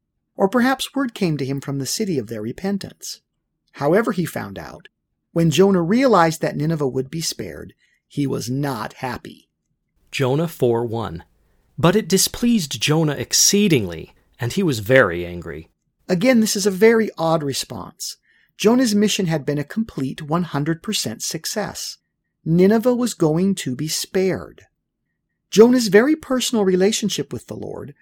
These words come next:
Speaker 1: further proof of his standing with heaven, can be seen in the prayer he grumbled. It is here that his real motivation for running away the first time is revealed.
Speaker 2: And he prayed unto the Lord, and said,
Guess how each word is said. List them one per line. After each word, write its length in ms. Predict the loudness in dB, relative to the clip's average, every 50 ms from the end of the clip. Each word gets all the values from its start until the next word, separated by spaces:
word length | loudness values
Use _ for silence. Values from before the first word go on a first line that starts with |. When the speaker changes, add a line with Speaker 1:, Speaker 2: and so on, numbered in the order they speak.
| _ _
Speaker 1:
further 380 | _ -8 -4 -4 -2 -2 -2 -4
proof 260 | -2 -2 -2 0 0
of 100 | -2 -4
his 100 | -2 -4
standing 440 | -2 -2 -2 -2 -2 -2 -4 -6 -8
with 140 | -10 -12
heaven, 360 | -8 -6 -6 -6 -6 -8 -14 -16 _ _ _ -6
can 260 | 0 2 4 4 4
be 100 | 2 2
seen 300 | 0 0 0 -2 0 0
in 120 | 0 0 0
the 80 | 0 -2
prayer 260 | -2 -4 -2 -2 -2
he 160 | -4 -4 -6
grumbled. 580 | -6 -4 -6 -6 -6 -8 -12 -14 -18 _ -20 _ _ _ _ _ _ _ _ _ _ _ _ _ -2
It 100 | 0 0
is 140 | 2 0 0
here 180 | -2 -2 0 4
that 160 | 2 2 4
his 160 | 2 -2 -2
real 240 | 2 2 4 4 6
motivation 640 | 4 4 4 2 2 2 2 2 0 0 -4 -6
for 180 | -4 -4 -6 -2
running 300 | 0 0 0 0 0 -2
away 240 | -2 -2 -2 -4 -4
the 100 | -6 -6
first 340 | 0 0 0 0 0 -4
time 280 | -8 -8 -8 -6 -6 -6
is 240 | -6 -6 -6 -6 -6
revealed. 640 | -6 -6 -4 -4 -4 -4 -4 -4 -8 -12 _ -20 _ _ _ _ _ _ _ _ _ _ _ _ _ _ _ _ _ _ _ _ -6
Speaker 2:
And 100 | -4 -4
he 80 | -4 -4
prayed 380 | -6 -2 0 2 2 2 2 0
unto 220 | -2 -2 -2 -2
the 100 | -4 -4
Lord, 380 | -2 -2 -2 -4 -4 -8 -10 -10
and 160 | -6 -6 -4 -2
said, 400 | -2 -2 -2 -4 -4 -8 -14